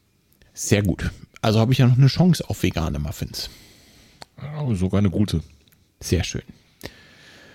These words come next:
Speaker 1: Ja, ich glaube, das waren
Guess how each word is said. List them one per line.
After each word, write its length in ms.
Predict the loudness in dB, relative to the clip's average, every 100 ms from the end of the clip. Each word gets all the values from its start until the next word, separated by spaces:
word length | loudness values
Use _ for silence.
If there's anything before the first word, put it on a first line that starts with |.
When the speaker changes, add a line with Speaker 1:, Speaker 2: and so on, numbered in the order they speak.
| _ _ _ _ _ _ _ 2
Speaker 1:
Ja, 380 | 4 4 2
ich 160 | 2 -2 2
glaube, 260 | 4 4
das 300 | 4 2 2
waren 440 | 2 4 6 6